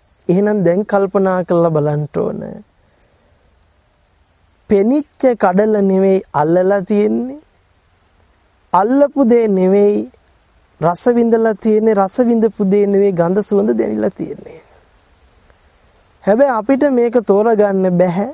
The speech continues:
මෙතන තිබිලා තියෙන චක්කු විඥානයේ ක්‍රියාකාරීත්වය, සෝත විඥානයේ, ගාන විඥානයේ, දිව්‍යා විඥානයේ, කාය විඥානයේ ක්‍රියාකාරීත්වයන් ටිකක් විතරයි.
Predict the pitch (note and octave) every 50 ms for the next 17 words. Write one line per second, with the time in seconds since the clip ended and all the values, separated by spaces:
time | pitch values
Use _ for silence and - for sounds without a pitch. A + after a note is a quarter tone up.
0 | - _ _ _ _ _ _ _ _ _ _ _ _ _ _ _ _ _ _ _
1 | _ _ - F3+ F#3+ G3+ - B3 B3+ C#4+ C#4+ B3+ B3 G#3+ G#3+ A3+ A3 G#3+ F#3+ -
2 | G#3+ G#3 G3 G3+ G3 F#3+ - F#3 F3 E3+ - _ - G#3+ G#3 G#3 G#3 G#3 G#3 G3+
3 | G3+ G3+ G3 G3 G3 G3 G3 G3 G3 G3 F#3+ F#3+ - - - E3 D#3+ E3 E3+ -
4 | - F3+ F#3 F#3 F#3+ F#3 F#3+ F#3+ - _ _ - G#3+ G#3+ A3 A#3+ D4 D#4+ _ _
5 | _ _ _ _ _ _ _ _ _ _ _ _ _ _ _ _ _ _ - -
6 | - - G#3 A3 A#3+ A3+ - B3+ A#3+ A#3+ A#3+ A#3 A#3 A3+ A3+ A3 A3 A3 A3 G#3+
7 | G#3+ G#3+ G#3+ F#3 F3 F3 F3+ F#3+ G3+ G#3 G#3 G#3 G3+ G#3 G3+ G3+ G3+ G3 G3 G3
8 | G3 G3 F3+ D#3+ E3 E3+ E3+ G3 G3+ G3+ G3+ G3 F#3+ G3 G3 G3 G3 F#3+ F#3+ F#3+
9 | F#3+ F#3+ F#3+ F#3+ F#3+ F#3 - - D#3+ E3 F3 F#3 F#3 F#3 F#3+ F#3+ F#3 F#3 F#3 F#3
10 | F3+ F3+ F3+ F3 F3 F3 _ - F3 E3+ F#3 G3 A3 A3+ - - A3 G#3 G3+ G3+
11 | G3 F#3 G3 F3 - _ _ _ - F3+ F3 F3 F3 E3+ E3+ - - E3 - -
12 | F3 - _ - D#3 - - E3+ - - - -